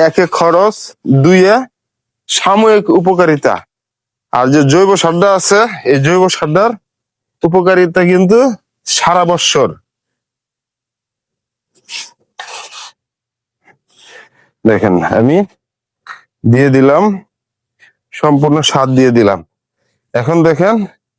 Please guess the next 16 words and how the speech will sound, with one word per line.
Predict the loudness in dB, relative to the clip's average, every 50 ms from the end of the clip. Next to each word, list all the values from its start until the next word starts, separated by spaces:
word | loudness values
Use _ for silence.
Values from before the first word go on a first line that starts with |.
| _ _ _ _ _ _ _ _ _
এগুলা | 0 2 2 4 4 2 2
কিন্তু | 2 2 2 2 2 2 2 2
মোটামুটি | 2 2 2 2 0 0 0 0 0 -2 -2 -4 _ _ _ _ _ _ _ _ _ _ _ _ _ _ _ _ _ _ _ _ _ _ _ _ _ _ _ _ -10
সমান | -6 -2 -2 0 0 0 2 2
কইরা, | 2 2 2 2 0 0 -2 -6 -14 _ _ _ _ _ _ _ _ _ _ _ _ _ _ _
মানে, | -2 0 0 2 2 2 2
এটা | 2 0 0 0
একটু | 0 0 2 2
মিক্সার | 2 0 0 0 0 0 0
করে | 2 2 2 2 2
দিলে | 2 2 2 2 0
বেশি | 0 0 0 0
ভালো | 2 2 2 2
হয়। | 0 0 0
কেমনে? | 0 0 2 2 2 0 -2 -4 -10 _ _ _ _ _ _ _ _ _ _ _ _ _ -4
জিনিসটা | -2 0 0 0 0 -2 0 0 0